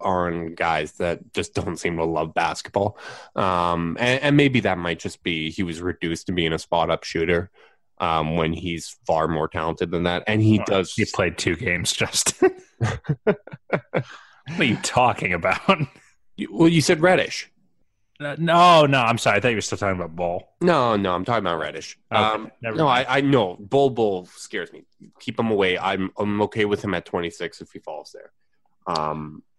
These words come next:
Speaker 1: but yeah, I, it's, I, Reddish, I, I think I'd probably be able to talk myself into him. He's just,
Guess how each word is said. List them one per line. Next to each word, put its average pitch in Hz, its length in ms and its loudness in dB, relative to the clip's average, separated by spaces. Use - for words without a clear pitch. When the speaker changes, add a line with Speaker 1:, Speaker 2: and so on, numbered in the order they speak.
Speaker 1:
but 92 380 -2
yeah, 90 360 0
I, 87 340 0
it's, - 760 -8
I, 95 360 -2
Reddish, 127 340 2
I, 113 240 2
I 101 120 -2
think 95 640 -4
I'd 107 240 -4
probably 92 680 -6
be 90 120 -6
able 90 240 -4
to - 60 -14
talk 92 200 2
myself 95 340 0
into 92 180 2
him. 95 180 2
He's 87 160 -4
just, - 340 0